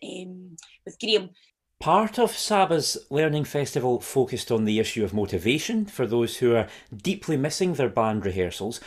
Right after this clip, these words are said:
Speaker 2: And there was also a session from Whitburn Band's Ryan Bradley, an expert in pulling together these distance banding videos.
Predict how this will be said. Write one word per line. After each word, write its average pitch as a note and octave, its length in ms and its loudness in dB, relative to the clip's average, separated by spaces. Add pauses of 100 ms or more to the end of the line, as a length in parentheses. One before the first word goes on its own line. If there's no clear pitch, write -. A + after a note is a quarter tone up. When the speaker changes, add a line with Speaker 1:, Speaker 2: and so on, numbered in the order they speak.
(200)
Speaker 2:
And D#3+ 160 2
there E3 100 4
was D#3 140 2
also G#3+ 340 2
a G#3+ 40 -2
session E3 420 -2
from C3 300 0
Whitburn C3+ 460 -2
Band's C3 420 2
Ryan E3+ 300 4
Bradley, F3 520 2
an A2 140 0
expert C3 540 -2
in A2+ 100 0
pulling B2 300 2
together A#2 480 2
these A#2 260 2 (340)
distance D3 560 2
banding C3 540 2
videos. B2 540 0